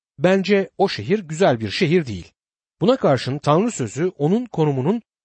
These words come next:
güzel olduğunu söylüyor. Öyleyse bu Tanrı'nın bakış açısıdır.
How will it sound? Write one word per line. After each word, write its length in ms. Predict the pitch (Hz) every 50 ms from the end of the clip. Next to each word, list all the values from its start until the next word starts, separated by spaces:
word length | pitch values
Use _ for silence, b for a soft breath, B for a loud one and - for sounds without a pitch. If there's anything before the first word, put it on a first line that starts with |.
| _ -
güzel 320 | 208 196 202 190 156 - - -
olduğunu 480 | 175 170 139 113 117 113 131 180 202
söylüyor. 480 | - - - 165 143 113 92 87 76 - - _ _ _ _ _ _ _ _ -
Öyleyse 580 | - 226 285 233 165 131 - - - 240 233 214
bu 80 | 247 -
Tanrı'nın 500 | - 156 131 113 113 135 185 220 208 -
bakış 340 | 131 123 131 123 - - 117
açısıdır. 540 | 98 - - - 107 95 90 - - -